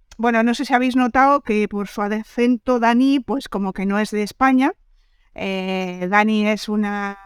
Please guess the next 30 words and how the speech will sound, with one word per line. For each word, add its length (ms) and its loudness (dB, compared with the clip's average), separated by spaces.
ilustradora 640 0
mexicana 640 0
que, 460 0
bueno, 200 0
vamos 220 0
a 40 2
empezar 340 0
a 80 6
hablar 420 2
un 100 -2
poco 220 -6
sobre 720 -2
cómo 220 0
se 120 -4
define 460 -2
ella 280 0
y 760 -6
que 80 0
nos 160 -4
cuente 240 0
un 80 0
poco 640 0
cómo 220 0
ha 60 2
llegado 280 0
a 40 -2
estas 380 -4
conclusiones. 540 -4
Bueno, 200 0
en, 160 0